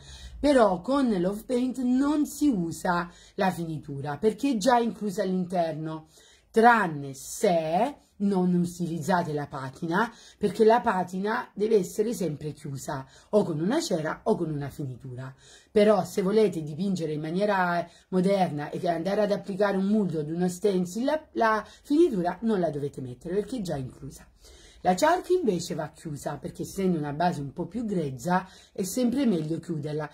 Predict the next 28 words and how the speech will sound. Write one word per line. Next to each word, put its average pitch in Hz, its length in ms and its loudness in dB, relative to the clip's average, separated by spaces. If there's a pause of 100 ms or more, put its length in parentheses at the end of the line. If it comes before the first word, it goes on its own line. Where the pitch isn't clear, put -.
(400)
Chiudere 196 460 4
la 175 120 2
chalk 175 520 0
è 190 100 -4
l'ideale 170 880 0
con, 156 680 -4
eh, 143 320 -2
la 147 100 -4
cera 151 280 -4
neutra, 143 520 0
quella 175 200 -2
al 135 100 -6
mughetto 143 440 -8
profumata, 190 720 -4 (480)
però 233 240 4
se 190 160 -4
volete, 185 480 0 (260)
eh, 170 140 -2
ri-, 170 180 0
rinforzarla 180 760 -2
la 175 120 2
potete 202 340 0
chiudere 143 500 -8
a 190 420 -2
finitura. 131 1000 -10 (520)
Quindi, 165 580 2 (520)
eh, 160 360 0
la, 175 580 0